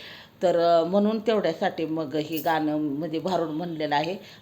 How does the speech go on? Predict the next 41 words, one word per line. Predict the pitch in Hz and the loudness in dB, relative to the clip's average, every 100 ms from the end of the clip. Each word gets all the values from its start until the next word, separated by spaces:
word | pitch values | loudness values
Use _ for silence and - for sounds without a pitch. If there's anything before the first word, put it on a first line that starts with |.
| - | -2
अजून | 185 214 220 | -2 0 2
एक | 214 170 | 2 2
दोन | 185 180 | 0 2
कडवी | 202 170 160 | 0 2 2
आहेत, | 180 | 2
पण | 190 - 170 | 0 -6 -6
ते | 180 175 | -4 -4
दोन | - 180 170 | -2 -2 -2
कडवी | - 165 160 | -2 -2 -2
काय | 160 160 | 0 0
मी | 151 156 147 | 0 -4 -2
ऐकलेलं | 131 156 - 165 156 147 | 0 0 -2 -4 -6 -4
नाहीत | 165 170 | -6 -6
मला, | 160 147 143 - - - - - - | -4 -4 -4 -8 -20 -20 -20 -18 -10
म्हणजे | 165 160 | -8 -6
मी, | 170 180 - - | -6 -8 -10 -10
आणि | 139 170 180 | -2 0 2
आदलं | 160 180 180 175 | 2 2 2 2
मधलं | 180 160 170 | 0 -2 -2
पण | 196 165 | -2 -2
ते | 180 | 0
नवरा | 180 170 165 | 2 2 2
बायकोचं | 165 160 165 - 170 160 | 0 -2 -8 -4 -4 -2
मध्ये | 175 175 | -2 -2
मध्ये | 170 165 | -4 -4
बोलणं | 156 170 160 151 | -2 -2 0 0
आहे, | 135 - - - - - - - - | -2 -2 -8 -14 -20 -20 -20 -14 -2
ते | 185 | 0
तेवढं | 208 202 202 | 4 6 6
काय | 202 | 6
आपल्याला | 185 185 165 156 | 4 2 0 2
येणार | 170 175 156 | 0 0 0
नाही. | 160 180 208 - - - | 0 -4 -6 -12 -18 -8
तर | 165 165 165 165 | -4 -2 -2 2
शॉर्ट | 254 254 - | 2 2 0
फॉर्ममध्ये | 254 233 220 208 190 | 0 2 -2 -2 2
आपलं | 185 185 160 | 0 0 0
हा, | 151 151 151 | 0 2 0
हे | - 156 170 | -2 -6 -6
भारुड | 170 170 175 185 | -2 -2 2 2
आहे. | 190 214 | 2 0